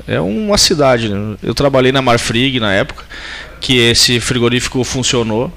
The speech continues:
Eu até hoje tava junto com o pessoal do Sindicato da Alimentação. Na verdade, o Sindicato da Alimentação,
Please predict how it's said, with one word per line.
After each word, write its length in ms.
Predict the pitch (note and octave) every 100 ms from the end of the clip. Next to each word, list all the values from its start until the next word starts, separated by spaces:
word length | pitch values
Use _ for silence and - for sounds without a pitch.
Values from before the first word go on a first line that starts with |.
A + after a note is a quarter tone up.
| - -
Eu 140 | A#2 A2+
até 240 | B2+ B2
hoje 440 | A#2 B2 B2 A2+ A2 - - - -
tava 320 | B2 A#2+ B2
junto 460 | A2 B2 B2 B2+ A#2+
com 100 | C3
o 60 |
pessoal 280 | A#2 A#2+ B2+
do 80 | B2+
Sindicato 540 | - C3+ A#2+ B2 A2+
da 80 | B2+
Alimentação. 720 | A#2+ B2 A#2+ A2+ G#2 A2+ A2
Na 60 | B2+
verdade, 320 | A#2 A2 A2+
o 20 |
Sindicato 320 | - A#2+ A#2+ B2+
da 60 |
Alimentação, 500 | B2 B2+ B2+ A2+ C3+